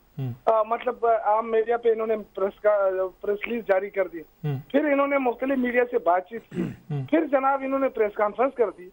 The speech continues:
Speaker 1: सर, वो तो
Speaker 2: इतना
Speaker 1: पहले
Speaker 2: अपनी
Speaker 1: शीरी
Speaker 2: भी
Speaker 1: मजारी
Speaker 2: इज्जत
Speaker 1: साहिबा और
Speaker 2: रखते
Speaker 1: दीगर खवातीन ने प्रेस
Speaker 2: दूसरों
Speaker 1: कॉन्फ्रेंस
Speaker 2: की
Speaker 1: उनके
Speaker 2: इज्जत
Speaker 1: खिलाफ की ना,
Speaker 2: तो
Speaker 1: उसके बाद
Speaker 2: अपनी
Speaker 1: उन्होंने ऐलान
Speaker 2: इज्जत
Speaker 1: किया
Speaker 2: रखते हैं।
Speaker 1: कि मैं नौ बजे press conference करूंगी, उसके बाद ऐलान
Speaker 2: नहीं,
Speaker 1: सामने आया
Speaker 2: अपनी
Speaker 1: था
Speaker 2: भी,
Speaker 1: उनका।
Speaker 2: अपनी भी इंसान इज्जत रखता है ना।
Speaker 1: हाँ।
Speaker 2: मैं तो ये अर्ज कर रहा हूँ कि देखिए, किसी को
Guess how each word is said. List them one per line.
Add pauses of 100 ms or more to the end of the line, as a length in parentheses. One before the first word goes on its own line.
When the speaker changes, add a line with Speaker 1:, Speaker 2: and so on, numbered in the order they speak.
(120)
Speaker 1:
सर,
वो
तो
Speaker 2:
इतना
Speaker 1:
पहले
Speaker 2:
अपनी
Speaker 1:
शीरी
Speaker 2:
भी
Speaker 1:
मजारी
Speaker 2:
इज्जत
Speaker 1:
साहिबा
और
Speaker 2:
रखते
Speaker 1:
दीगर
खवातीन
ने
प्रेस
Speaker 2:
दूसरों
Speaker 1:
कॉन्फ्रेंस
Speaker 2:
की
Speaker 1:
उनके
Speaker 2:
इज्जत
Speaker 1:
खिलाफ
की
ना,
Speaker 2:
तो
Speaker 1:
उसके
बाद
Speaker 2:
अपनी
Speaker 1:
उन्होंने
ऐलान
Speaker 2:
इज्जत
Speaker 1:
किया
Speaker 2:
रखते
हैं।
Speaker 1:
कि
मैं
नौ
बजे
press
conference
करूंगी,
उसके
बाद
ऐलान
Speaker 2:
नहीं,
Speaker 1:
सामने
आया
Speaker 2:
अपनी
Speaker 1:
था
Speaker 2:
भी,
Speaker 1:
उनका।
Speaker 2:
अपनी
भी
इंसान
इज्जत
रखता
है
ना।
Speaker 1:
हाँ। (280)
Speaker 2:
मैं
तो
ये
अर्ज
कर
रहा
हूँ
कि
देखिए,
किसी
को